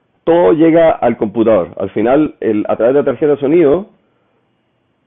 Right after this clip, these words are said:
está todas esas distintas máquinas están mezcladas en este computador que yo estoy controlando con esta máquina.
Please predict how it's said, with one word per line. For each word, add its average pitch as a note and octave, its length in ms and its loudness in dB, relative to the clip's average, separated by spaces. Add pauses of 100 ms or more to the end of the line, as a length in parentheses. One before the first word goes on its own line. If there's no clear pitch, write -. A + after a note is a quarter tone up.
(300)
está B2+ 280 -4
todas F3+ 460 2
esas E3 220 -4
distintas D#3+ 420 -2
máquinas E3 400 2
están D3 220 -4
mezcladas C#3 380 0
en C3 80 0
este C#3 140 -4
computador C3+ 520 0
que B2+ 120 -10
yo C#3 120 0
estoy D#3 220 -4
controlando D3 760 0
con C3+ 140 0
esta C3 180 -4
máquina. F2 340 -6